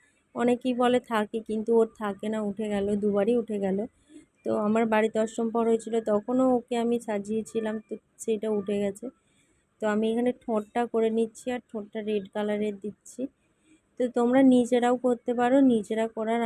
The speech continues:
আনন্দই আলাদা। তো আমি ভাবলাম তো নিজের হাতেই ওকে আজকে সাজাবো।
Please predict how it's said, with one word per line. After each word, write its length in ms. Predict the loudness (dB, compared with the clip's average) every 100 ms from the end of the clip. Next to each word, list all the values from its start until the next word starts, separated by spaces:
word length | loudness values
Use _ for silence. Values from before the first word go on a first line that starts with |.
| -2
আনন্দই 420 | -2 -2 0 0
আলাদা। 400 | 0 -2 -4 -6 -12 _ _ _ _ _ -4
তো 40 | 0
আমি 200 | 0 0
ভাবলাম 380 | 0 0 0 -2 -2
তো 80 | -2
নিজের 380 | -2 -2 -2 -4
হাতেই 340 | -4 -6 -4 -4
ওকে 160 | -2 -4
আজকে 260 | -6 _ -12
সাজাবো। 480 | -8 -4 -4 -2